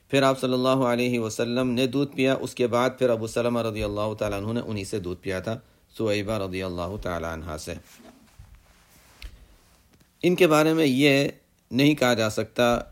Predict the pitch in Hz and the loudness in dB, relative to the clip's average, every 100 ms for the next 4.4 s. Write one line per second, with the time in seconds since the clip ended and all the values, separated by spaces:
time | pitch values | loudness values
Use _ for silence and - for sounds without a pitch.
0 | - - 113 110 110 - 107 - 113 120 | -12 -2 0 0 0 -2 -6 -2 0 0
1 | 117 104 92 107 107 107 104 107 98 - | 0 -2 0 -4 -2 -2 -2 -2 -6 -6
2 | 104 107 98 95 104 101 92 98 113 113 | -4 -4 -4 -4 -6 -8 -6 -4 -4 -2
3 | 110 104 117 101 101 - 107 85 85 87 | -4 -2 -2 -4 -6 -6 -6 -4 -6 -4
4 | 90 87 104 | -4 -4 -4